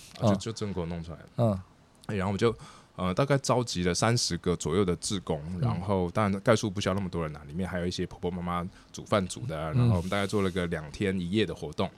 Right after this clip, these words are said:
Speaker 2: 嗯。
Speaker 1: 我们在通霄海水浴场，你知道通霄海水浴场以前是算是很热门西岸的一个景点。
Speaker 2: 到现在没有，
Speaker 1: 对，
Speaker 2: 没落了。
Speaker 1: 现在因为
Speaker 2: 嗯。
Speaker 1: B O T 案就是流标啊，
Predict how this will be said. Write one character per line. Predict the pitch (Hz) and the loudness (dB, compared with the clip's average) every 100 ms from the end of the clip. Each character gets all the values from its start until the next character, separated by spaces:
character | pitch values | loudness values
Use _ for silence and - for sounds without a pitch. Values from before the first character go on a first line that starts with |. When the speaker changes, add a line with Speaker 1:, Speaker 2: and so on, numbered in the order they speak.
| - | -2
Speaker 2:
嗯。 | 131 120 104 | 0 0 -2
Speaker 1:
我 | 85 | -6
们 | 87 | 0
在 | 110 | 0
通 | - 131 | 2 2
霄 | 123 | 2
海 | 98 92 | 2 0
水 | 85 | 0
浴 | 104 | -2
场， | 92 73 - | -4 -10 -2
你 | |
知 | 101 | 0
道 | |
通 | 120 123 | 0 2
霄 | 101 | 0
海 | |
水 | 95 | 0
浴 | 82 | -4
场 | - | -6
以 | 98 82 | -8 -6
前 | - 87 90 | -4 -2 -2
是 | 95 - 110 95 87 - - - - | -4 -2 0 0 0 -6 -20 -20 -4
算 | 147 | 0
是 | 135 | 0
很 | 127 87 76 | 0 -2 0
热 | 117 123 | 6 6
门 | 92 78 82 | 6 0 0
西 | - 104 | 0 0
岸 | 110 98 | 0 0
的 | 82 | -4
一 | |
个 | 82 | -4
景 | - 76 | -6 -8
点。 | 117 - - | -8 -10 -2
Speaker 2:
到 | 117 | 2
现 | 110 143 | 6 6
在 | 101 | 6
没 | 92 | 2
有， | 85 - | -2 0
Speaker 1:
对， | 113 | 4
Speaker 2:
没 | 110 | 6
落 | 98 | 6
了。 | 107 | 4
Speaker 1:
现 | |
在 | 107 101 | 2 2
因 | 104 | 2
为 | 104 | 2
Speaker 2:
嗯。 | 101 | 2
Speaker 1:
B | 98 95 | 2 2
O | 92 | 0
T | - 92 | -2 -2
案 | 90 | 0
就 | 87 | -2
是 | 95 | -2
流 | 82 78 | -2 -2
标 | 85 76 | -2 -4
啊， | 73 | -4